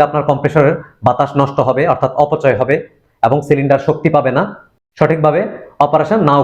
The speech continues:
করতে পারে। এখন আপনি যদি এসে এটিকে ক্লিন করে দেন অথবা নতুন চেঞ্জও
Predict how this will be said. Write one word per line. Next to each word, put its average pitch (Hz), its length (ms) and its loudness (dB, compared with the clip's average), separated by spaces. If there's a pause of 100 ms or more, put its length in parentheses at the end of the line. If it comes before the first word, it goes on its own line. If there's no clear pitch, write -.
করতে 117 280 -2
পারে। 90 140 0 (480)
এখন 151 240 0
আপনি 185 200 -4
যদি 151 220 2
এসে - 160 0 (360)
এটিকে 151 240 0 (100)
ক্লিন 165 200 2 (100)
করে 131 200 2
দেন 117 120 0 (320)
অথবা 131 240 2 (320)
নতুন 147 220 2 (320)
চেঞ্জও 190 300 4